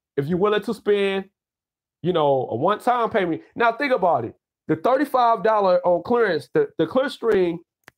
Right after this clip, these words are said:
hold on, let me, let me get the box. The Clearstream, I got it at Walmart for thirty-five dollars, one-time payment,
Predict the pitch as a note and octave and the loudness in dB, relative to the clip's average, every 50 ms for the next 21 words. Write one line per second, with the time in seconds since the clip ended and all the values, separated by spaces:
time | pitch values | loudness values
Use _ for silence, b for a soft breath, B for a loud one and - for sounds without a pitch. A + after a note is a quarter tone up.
0 | _ _ _ _ _ - _ _ b b b b b - - D3+ C3 F3+ G3 F3 | _ _ _ _ _ -20 _ _ b b b b b -2 0 2 2 2 0 0
1 | E3 - F3 E3+ D3+ D#3+ E3 D#3 C3 B2+ B2+ A2+ - - - - - _ _ _ | -2 -4 -4 -4 -4 -2 -2 -2 -2 0 -2 -2 -4 -8 -16 -20 -20 _ _ _
2 | _ _ _ _ _ _ _ _ _ _ _ _ _ _ _ _ _ _ _ _ | _ _ _ _ _ _ _ _ _ _ _ _ _ _ _ _ _ _ _ _
3 | _ _ _ _ _ _ _ _ _ _ _ - _ - - - D3+ D3+ - C#4 | _ _ _ _ _ _ _ _ _ _ _ -20 _ -10 -6 -4 -4 -2 0 -2
4 | D#4 D#4 D#4 - C4+ B3+ A#3+ A3 G#3 G3+ F#3 F#3+ - F#3+ G3+ G3 G#3+ G#3 G3+ F#3 | -2 -2 -4 -2 -2 0 2 2 0 -2 -2 -2 -4 -2 0 0 0 0 0 0
5 | F3+ D#3+ D#3 G#3 A#3 A3+ G#3+ F#3+ F3 E3 D#3 - - C3 - G3 G3+ G#3+ G3+ G3+ | -2 0 0 0 0 0 0 0 -2 -2 -2 -4 -8 -4 -4 -2 -2 -2 -2 0
6 | G#3 G3 F#3+ F#3 F3 F#3 F3 D#3+ C#3+ B2+ - - F3 G3+ G3+ G#3 A3 G#3 G3+ F#3 | 0 2 2 0 0 0 0 0 -2 -4 -4 -4 -4 -4 -2 -2 -2 -2 -2 -4
7 | F#3+ G#3 G3+ F3 C3+ G#2+ | -4 -6 -6 -6 -8 -10